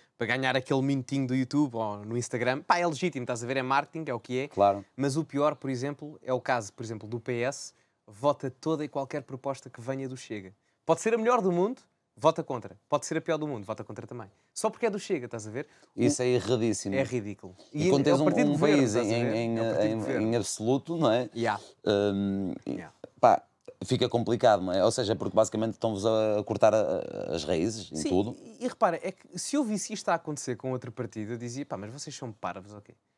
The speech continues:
Speaker 1: Quer dizer, podem apresentar uma proposta boa. Eu, por exemplo, eu se tiver a concordar com alguma coisa do Bloco de Esquerda, que seja boa, epá, eu
Speaker 2: Concordas,
Speaker 1: sou
Speaker 2: não
Speaker 1: o
Speaker 2: é porque é
Speaker 1: primeiro
Speaker 2: Bloco de
Speaker 1: gajo.
Speaker 2: Esquerda, claro,
Speaker 1: Exatamente,
Speaker 2: lógico.
Speaker 1: eu sou o primeiro gajo.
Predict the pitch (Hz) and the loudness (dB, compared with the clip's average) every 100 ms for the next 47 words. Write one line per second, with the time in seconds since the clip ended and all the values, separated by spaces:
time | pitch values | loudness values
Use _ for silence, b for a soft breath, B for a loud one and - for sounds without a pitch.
0 | _ _ - 123 120 - 175 190 180 147 | _ _ -10 -8 -4 2 2 2 -4 -4
1 | 139 139 147 143 127 117 120 - 95 92 | -4 -2 -2 -4 -8 -8 -8 -8 -10 -10
2 | 98 170 190 139 101 156 - 107 113 127 | -6 -6 -4 -6 -8 -8 -8 -8 -8 -10
3 | 104 90 - 123 117 - 98 98 104 127 | -8 -8 -6 -8 -8 -12 -12 -12 -8 -8
4 | - - 98 85 95 - _ _ _ - | -8 -14 -12 -12 -14 -20 _ _ _ -6
5 | 185 156 127 98 101 - _ _ - 170 | -4 -2 -4 -6 -10 -14 _ _ -8 0
6 | 190 202 240 160 269 - 226 240 - - | 2 4 2 2 4 6 6 4 4 6
7 | 127 185 170 165 165 170 131 - 151 185 | 6 6 4 4 4 4 2 4 4 6
8 | 147 120 165 135 117 98 95 233 247 247 | 6 6 6 2 -2 -2 -4 -4 -2 -2
9 | 240 | -2